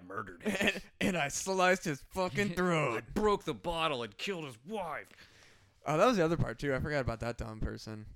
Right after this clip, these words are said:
Speaker 2: He
Speaker 1: He
Speaker 2: had,
Speaker 1: had a
Speaker 2: like, some,
Speaker 1: wife?
Speaker 2: yeah, he, well, some floozy type person. Like, I don't think they were together, but, like, she was, like, egging him on and shit. Like,
Speaker 1: I don't know what's more pathetic. The fact that he was just like,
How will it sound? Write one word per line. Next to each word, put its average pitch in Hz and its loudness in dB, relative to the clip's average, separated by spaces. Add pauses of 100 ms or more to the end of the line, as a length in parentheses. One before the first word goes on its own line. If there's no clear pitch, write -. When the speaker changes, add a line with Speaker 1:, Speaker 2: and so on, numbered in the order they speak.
(360)
Speaker 2:
He 143 -2
Speaker 1:
He 135 2
Speaker 2:
had, 131 2
Speaker 1:
had 127 -6
a 131 0
Speaker 2:
like, 127 2
some, 135 -2
Speaker 1:
wife? 123 -8
Speaker 2:
yeah, 127 0
he, 135 -2
well, 151 -2
some 127 -6 (100)
floozy 113 -4
type 113 -6
person. 113 -4
Like, 117 -8 (200)
I 170 8
don't 175 4
think 180 2
they 160 8
were 135 4 (220)
together, 131 2
but, 120 -2
like, 117 -2 (280)
she 185 2
was, 180 6
like, 156 6
egging 139 0
him 127 -4
on 123 0
and 131 -4
shit. 135 0 (880)
Like, 156 6 (1600)
Speaker 1:
I 160 0
don't 277 0
know 226 -2
what's 139 -6
more 147 -8
pathetic. 104 -10 (140)
The 110 -14
fact 135 -8
that 147 -8
he 127 -8
was 127 -10
just - -12
like, 107 -6